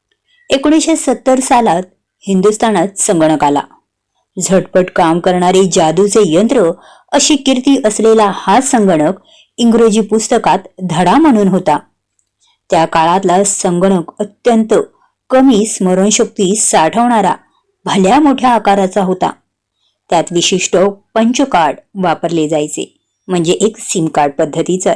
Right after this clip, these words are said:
एक छोटंसं कार्ड असायचं. आता लॅपटॉप, टॅब असे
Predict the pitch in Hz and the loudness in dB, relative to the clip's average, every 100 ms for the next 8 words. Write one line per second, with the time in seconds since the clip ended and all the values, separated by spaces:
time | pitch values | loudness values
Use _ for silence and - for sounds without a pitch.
0 | 226 196 - 262 254 226 175 147 147 151 | -4 -6 -4 -2 -2 -2 -2 -2 -2 -4
1 | 147 - 139 _ _ _ _ _ _ - | -6 -6 -12 _ _ _ _ _ _ -16
2 | - 131 165 170 180 - 170 151 147 - | -8 -2 0 2 0 0 0 2 0 -6
3 | - 180 175 156 - 226 - | -2 0 2 -2 -6 -6 -4